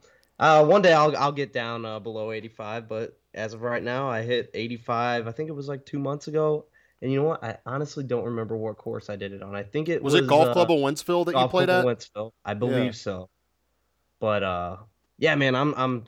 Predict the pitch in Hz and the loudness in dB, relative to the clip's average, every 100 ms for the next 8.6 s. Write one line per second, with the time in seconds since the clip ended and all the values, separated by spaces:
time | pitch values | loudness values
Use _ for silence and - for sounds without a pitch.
0 | - 117 117 107 110 123 135 127 131 117 | -8 -8 -8 -12 -8 -4 -4 -6 -6 -6
1 | 101 95 _ _ _ _ _ _ _ 143 | -6 -8 _ _ _ _ _ _ _ 0
2 | - - 135 151 151 143 - - _ _ | 0 4 6 6 2 -4 -10 -20 _ _
3 | _ 117 170 233 - 170 175 160 143 - | _ 6 8 8 6 6 6 6 2 2
4 | 165 165 160 156 139 156 143 156 151 - | 6 8 8 6 6 4 2 0 -2 -2
5 | 117 110 - 110 107 110 107 - 131 _ | -2 -2 -2 -4 -4 -4 -6 -6 -8 _
6 | _ 104 - 135 127 131 107 113 107 85 | _ -8 -2 0 0 -4 -2 -2 -2 -4
7 | 95 101 113 123 - _ _ _ - 104 | -6 -4 -4 -6 -12 _ _ _ -8 -8
8 | 101 _ _ _ 107 | -8 _ _ _ -12